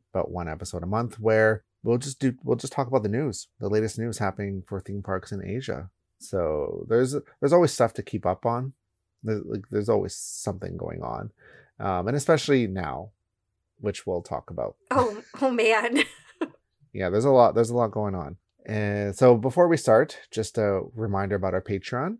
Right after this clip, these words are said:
Speaker 1: If you wanna help support the show, you can head on over to patreon dot com slash T D R now, and you get different perks depending on the level that you choose. And one that a lot of explorers love is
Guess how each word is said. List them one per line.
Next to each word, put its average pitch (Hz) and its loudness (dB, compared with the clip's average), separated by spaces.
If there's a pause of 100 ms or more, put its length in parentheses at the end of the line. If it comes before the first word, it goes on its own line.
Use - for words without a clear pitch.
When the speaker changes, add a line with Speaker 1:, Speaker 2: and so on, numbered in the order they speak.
(140)
Speaker 1:
If 110 -4
you 107 0
wanna 101 -2
help 101 -4
support 175 2
the 190 -4
show, 120 2
you 135 -2
can 120 -6
head 120 -2
on 117 -2
over 113 -2
to 107 -6
patreon 104 -4
dot 92 -2
com 147 -2
slash 113 -4
T 117 -8
D 113 -2
R 101 -2
now, 113 -4 (500)
and 151 -2
you 123 -4
get 117 -2
different 113 -6
perks - -6 (600)
depending 120 -2
on 117 -2
the 110 0
level 98 -2
that 92 -4
you 90 -6
choose. 139 -6 (500)
And 107 -2 (140)
one 127 2 (280)
that 104 -2
a 101 -2
lot 92 0
of 92 -4
explorers 90 -4
love 90 0 (320)
is 104 0